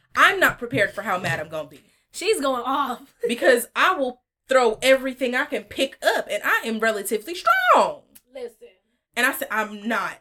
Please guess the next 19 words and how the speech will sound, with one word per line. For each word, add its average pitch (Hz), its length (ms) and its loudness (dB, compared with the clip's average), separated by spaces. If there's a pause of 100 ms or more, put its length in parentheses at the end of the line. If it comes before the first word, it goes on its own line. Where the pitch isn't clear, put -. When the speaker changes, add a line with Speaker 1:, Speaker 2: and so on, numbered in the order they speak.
Speaker 1:
I 202 180 -4
will 196 300 -8
not." 180 380 -8
Then, 233 400 -4 (1080)
three, 226 260 -2
four, 208 360 0
five 190 260 -4
weeks 180 220 -12
later, 165 400 -6 (400)
I 208 80 -2
get 208 160 -4
an 180 100 -12
email. 190 520 -10 (800)
"Hey, 180 640 -2 (600)
I 208 220 0
need 214 320 -6
for - 140 -12
you 190 220 -14
to 185 140 -4